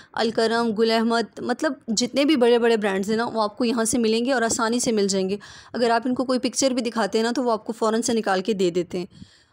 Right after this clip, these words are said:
हर किस्म की यहाँ पे वैरायटी है, स्विस लॉन की, लॉन की, खदर, करंडी। ये मैं यहाँ पे आज तो जो आई थी देखने के लिए, वो just मैं विंटर कलेक्शन लेने के लिए आई थी, क्योंकि, अ, गर्मियों के कपड़े काफ़ी ज़्यादा हैं मेरे पास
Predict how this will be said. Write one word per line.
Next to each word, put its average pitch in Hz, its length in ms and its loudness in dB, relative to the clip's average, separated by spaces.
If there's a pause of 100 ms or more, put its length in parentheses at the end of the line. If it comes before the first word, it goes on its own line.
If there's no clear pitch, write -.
(120)
हर 285 140 2
किस्म 285 320 0
की 285 100 0
यहाँ 247 180 2
पे 240 120 2
वैरायटी 226 400 2
है, 240 120 2
स्विस 247 380 0
लॉन 220 220 0
की, 226 240 -2
लॉन 214 320 2
की, 226 400 -2
खदर, 220 460 2 (340)
करंडी। 220 520 0
ये 233 200 0
मैं 269 120 2
यहाँ 247 220 0
पे 247 180 2 (140)
आज 214 260 2
तो 254 100 0
जो 233 160 2
आई 220 140 4
थी 240 120 -2
देखने 202 300 0
के 233 140 -2
लिए, 240 100 2
वो 233 120 2
just 220 320 0
मैं 240 100 0
विंटर 202 260 0
कलेक्शन 247 400 0
लेने 220 200 0
के 220 120 -4
लिए 220 120 0
आई 202 120 0
थी, 359 200 -2 (340)
क्योंकि, 269 360 0
अ, 285 80 -4 (480)
गर्मियों 226 520 2
के 269 80 -2
कपड़े 262 260 2
काफ़ी 240 280 0
ज़्यादा 214 300 2
हैं 285 120 4
मेरे 240 180 4
पास 247 360 0